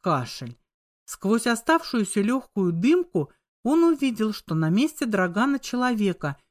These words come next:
теперь стояли двое – Агит и Рон – те самые маги-телохранители,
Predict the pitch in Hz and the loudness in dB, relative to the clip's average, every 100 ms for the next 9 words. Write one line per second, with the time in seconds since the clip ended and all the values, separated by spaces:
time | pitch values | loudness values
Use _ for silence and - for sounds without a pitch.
0 | _ - 185 170 262 320 - - 165 196 | _ -6 -6 -2 0 0 -2 -2 0 2
1 | 254 254 214 185 220 240 160 135 127 _ | 2 0 0 0 0 0 0 -2 -10 _
2 | _ 147 151 143 151 226 - - _ 247 | _ -4 -2 -2 0 0 -2 -10 _ 0
3 | 302 240 196 196 190 - _ _ _ - | 2 2 2 2 0 -4 _ _ _ -4
4 | 190 - 247 240 180 170 208 185 156 - | -2 2 4 4 2 2 2 0 -2 -4
5 | 143 135 156 156 202 339 - 170 | -4 -4 -4 0 2 2 0 -2